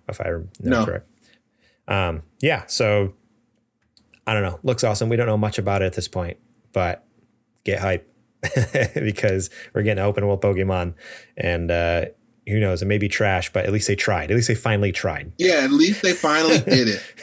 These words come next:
Speaker 2: it.
Speaker 1: <laughs> Oh, man. Uh, and then the last announcement was new Pokemon Snap gets a new gameplay trailer. So that's all. It's just a gameplay trailer for Pokemon Snap.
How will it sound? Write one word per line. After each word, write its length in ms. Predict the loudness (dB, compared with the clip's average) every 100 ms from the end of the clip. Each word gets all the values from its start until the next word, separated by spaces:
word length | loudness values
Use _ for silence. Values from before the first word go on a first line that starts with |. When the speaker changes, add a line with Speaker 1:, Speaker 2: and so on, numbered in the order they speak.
| -16 -2
Speaker 2:
it. 360 | -2 0 -2 -2 -4 -8 -8
Speaker 1:
<laughs> 0 | -12 -12 -16 -20 -20 _ _ -8
Oh, 220 | -4 -4
man. 340 | -4 -4 -6 -10 _ _ _ _ _ _ -12 -6
Uh, 420 | -2 0 2 0 0
and 160 | 0 2
then 220 | 2 0
the 360 | 0 0 2
last 480 | 2 2 0 -2 -4
announcement 680 | -2 -2 -2 -4 -2 -4 -2
was 720 | -2 0 0 0 -4 -6 -10 -18 _ _
new 160 | -2 0
Pokemon 420 | 0 -2 0 0
Snap 400 | 0 0 -2 -4 -10 _ -20 _ -4
gets 200 | -2 0
a 40 |
new 160 | 0 0
gameplay 400 | 2 0 0 -2
trailer. 360 | 0 -4 -6 -4
So 100 | -2
that's 120 | 0
all. 160 | 0 0
It's 100 | 0
just 140 | 0
a 100 | -2
gameplay 360 | -2 -2 -2 -2
trailer 240 | 0 0
for 100 | -2
Pokemon 340 | -2 -2 -2 -2
Snap. 380 | -2 -6 -6